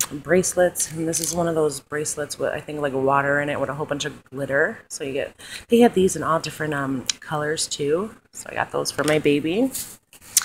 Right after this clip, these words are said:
And then I got her these. So they had these styles with the, like, silver, um, charms on it in all different colors. So I got her these. You get three,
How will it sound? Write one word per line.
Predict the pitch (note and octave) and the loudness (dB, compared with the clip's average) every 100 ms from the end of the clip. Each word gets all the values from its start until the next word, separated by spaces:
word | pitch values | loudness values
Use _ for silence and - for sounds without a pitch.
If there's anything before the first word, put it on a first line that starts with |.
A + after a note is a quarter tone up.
| - - - - | -4 -12 -14 -4
And | F3+ | 4
then | F3+ D#3+ | 6 6
I | |
got | D3+ | 4
her | D3 D#3 | 4 4
these. | C#3+ F#2+ - | 2 -4 -4
So | - C#3+ | -2 0
they | D3 D#3 | 0 -2
had | D3+ | -4
these | E3 D#3+ | -2 -2
styles | - D3 C#3+ C#3+ D3+ | 2 2 2 0 -8
with | - | -4
the, | C3 C3+ - | 0 0 -2
like, | C#3 | -8
silver, | - D3+ C#3 C#3+ D3+ - - | -4 -4 -2 -2 -4 -10 -12
um, | D3 D3 D3 | -10 -8 -8
charms | - C#3+ D3 D3+ | -4 -4 -2 -2
on | F#3+ | -2
it | A#3 A#3+ - _ _ _ - | -4 -8 -16 _ _ _ -8
in | D#3+ | -2
all | D#3+ | -2
different | D#3 - C#3+ | -4 -8 -10
colors. | - G#3+ A3 G#3+ G#3+ G#3+ - - | -2 0 0 -4 -6 -6 -6 -8
So | - | -8
I | D#3 | -2
got | D#3+ | 0
her | D#3+ | 0
these. | D#3+ F3 D#3+ | 0 -2 -2
You | D3+ | -6
get | - | -6
three, | - E3 E3 | -2 0 0